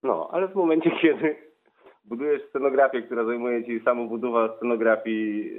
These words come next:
zajmuje ci dwa tygodnie i chłopaki dzwonią i pytają, jak tam prace, czy coś nakręciliście, a, a my z Markiem mówimy,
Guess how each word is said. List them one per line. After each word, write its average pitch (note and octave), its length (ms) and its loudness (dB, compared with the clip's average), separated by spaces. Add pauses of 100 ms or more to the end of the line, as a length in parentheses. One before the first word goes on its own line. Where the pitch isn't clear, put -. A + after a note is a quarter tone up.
(100)
zajmuje A2 340 2
ci G#2+ 120 -14
dwa A#2 540 0 (280)
tygodnie G2 400 -2 (340)
i - 40 -14
chłopaki A2 420 -2
dzwonią G#2+ 400 0
i G#2 40 -4
pytają, G#2 400 2
jak G#2 180 -2
tam G#2+ 120 0
prace, G#2 560 -2
czy G2 100 -18
coś G2 160 -12
nakręciliście, G#2 880 -2 (120)
a, - 240 -4 (560)
a F2 60 -6
my F#2+ 160 -4
z F2+ 40 -12
Markiem G2 400 0
mówimy, G2 560 -4